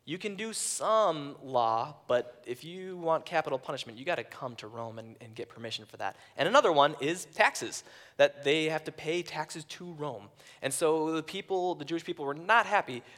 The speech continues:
with paying taxes to the people who are over them and oppressing them. And so if Jesus says, "Yeah, of course you should pay taxes, and I'm all for that," then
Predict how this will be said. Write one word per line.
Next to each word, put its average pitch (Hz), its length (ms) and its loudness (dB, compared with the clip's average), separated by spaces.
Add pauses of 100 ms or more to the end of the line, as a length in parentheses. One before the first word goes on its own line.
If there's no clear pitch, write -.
with 131 300 0
paying 185 280 -4
taxes 175 520 -4
to - 140 -8
the 127 60 -8
people 123 420 -6
who 127 300 -6
are 120 260 -4 (640)
over 147 220 2
them 113 160 -4
and 107 100 -6
oppressing 117 460 -8
them. 104 180 -12 (300)
And 143 100 0
so 190 240 6 (240)
if 277 180 4
Jesus 214 380 4
says, 147 500 4 (440)
"Yeah, 131 260 4
of - 160 -6
course - 220 -4
you 120 40 -8
should - 160 -10
pay 110 120 -8
taxes, 139 500 -6
and 120 240 -4
I'm 139 220 0
all 156 160 4
for - 340 0
that," 113 280 2
then 139 300 4